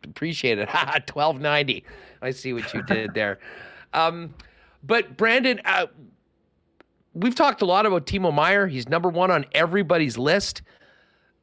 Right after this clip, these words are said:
The New York Rangers was a team that was commonly linked as being at least very much interested in Meier.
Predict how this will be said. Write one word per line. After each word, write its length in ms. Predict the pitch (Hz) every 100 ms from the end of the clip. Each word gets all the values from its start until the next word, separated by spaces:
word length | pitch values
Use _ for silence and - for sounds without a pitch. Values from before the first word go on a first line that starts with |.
| _
The 180 | - 180
New 120 | 190
York 240 | 277 269 -
Rangers 500 | 185 254 202 151 131
was 200 | 170 147
a 160 | 143
team 400 | 156 - 180 175
that 200 | 160 151
was 160 | 160 143
commonly 720 | - - 165 202 220 190 151
linked 420 | 135 139 139 139 151
as 220 | 139 110
being 460 | - 151 147 143 -
at 180 | 151 -
least 220 | 156 147
very 360 | 113 156 175 165
much 260 | 147 143 -
interested 600 | 165 160 170 - 135 -
in 200 | 135 110
Meier. 460 | 123 156 165 104